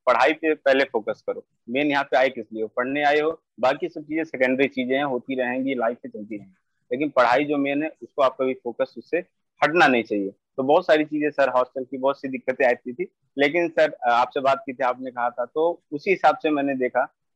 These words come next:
तो पढ़ाई को कभी secondary preference नहीं दिया, उसको हमेशा primary preference ही रखा, तो उसी के कारण है, सर, सब कुछ ठीक ठाक चलता गया और आज आईआईएम आ गया, सर।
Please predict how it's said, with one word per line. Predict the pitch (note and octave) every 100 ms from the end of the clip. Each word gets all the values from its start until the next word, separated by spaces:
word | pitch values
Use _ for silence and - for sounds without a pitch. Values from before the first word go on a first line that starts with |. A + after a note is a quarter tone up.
| -
तो | C#3 - _ -
पढ़ाई | C3 B2+ D#3+
को | E3
कभी | D#3 C#3+ D3
secondary | C3 C3+ C#3
preference | D3 C#3+ C#3+ C3+
नहीं | C3+ C3+
दिया, | A#2 B2
उसको | C3 -
हमेशा | B2 B2
primary | C3 A2+ A#2+ C3+
preference | B2+ A#2+ - B2+ D3
ही | C3+
रखा, | B2+ D3+ C3 _ _ _ -
तो | D3+ D3
उसी | C#3+ D#3
के | C#3+
कारण | C3 A#2+ B2 A#2
है, | A2+
सर, | B2 B2+ _ _ _ A#2+
सब | -
कुछ | C3+ - - _ B2
ठीक | -
ठाक | A#2
चलता | - A2 B2 B2
गया | C#3 G2+ _ _ _ _ _ _ - B2
और | G#2+
आज | G2+ G#2 G2 _ _ _ _ _ -
आईआईएम | G#2 A2 G#2 G#2 A2 G#2+
आ | G2
गया, | G2
सर। | - -